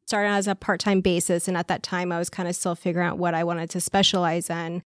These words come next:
And then real estate happened across my path of real estate photography. And I was like, "Oh, I'll give it a try." And I'm loving it. Um, I really enjoy walking into a space, not knowing what to expect. And every single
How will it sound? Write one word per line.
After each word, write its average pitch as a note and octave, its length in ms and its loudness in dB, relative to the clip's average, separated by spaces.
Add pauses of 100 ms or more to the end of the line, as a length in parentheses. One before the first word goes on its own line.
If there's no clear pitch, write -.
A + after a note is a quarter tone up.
(420)
And G#3 260 2
then G3 300 2
real A#3 180 4
estate A3+ 300 2
happened G3 340 2
across F3+ 420 2
my F3+ 320 4
path F3 300 2
of F3 80 0
real F3+ 120 6
estate F3+ 200 0
photography. F#3+ 680 2
And F3 100 0
I F3+ 40 -2
was F3+ 120 -4
like, F#3+ 140 -6
"Oh, F4 180 2
I'll A#3 120 8
give G3+ 220 2
it G3 60 -2
a F#3 60 4
try." E3 260 0
And F#3 140 4
I'm F#3+ 180 2
loving F3+ 480 2
it. B2 240 -6 (480)
Um, G3+ 300 2
I F#3+ 80 0
really G#3+ 320 4
enjoy G3+ 280 2
walking F#3+ 380 2
into F#3 300 2
a F3 40 2
space, F3+ 380 2
not G3 220 2
knowing G3+ 280 0
what G3 140 -2
to - 100 -4
expect. F#3 480 -2
And F#3+ 80 0
every G3 360 2
single F3+ 680 2